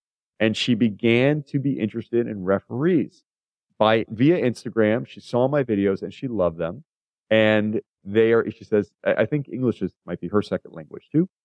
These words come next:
maybe also from Eastern Europe. And she says, "They're made in the best possible way, describing the situation,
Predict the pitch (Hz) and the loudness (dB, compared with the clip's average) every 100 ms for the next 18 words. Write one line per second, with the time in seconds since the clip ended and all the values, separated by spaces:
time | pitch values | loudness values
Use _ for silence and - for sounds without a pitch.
0 | _ 95 92 90 - 101 101 - 76 82 | _ -2 0 0 2 2 0 -4 -10 -12
1 | 78 80 98 - _ _ _ 107 101 - | -10 0 0 0 _ _ _ -2 -2 -4
2 | 113 120 107 101 101 98 120 117 98 - | 0 2 2 2 2 4 2 2 0 2
3 | 139 - 127 120 - 123 98 92 90 - | 0 0 -4 -4 -2 0 2 2 0 -4
4 | - 117 127 143 131 - 120 120 107 98 | -4 2 2 0 -6 -8 -12 -6 -2 -2
5 | - 92 | -4 -12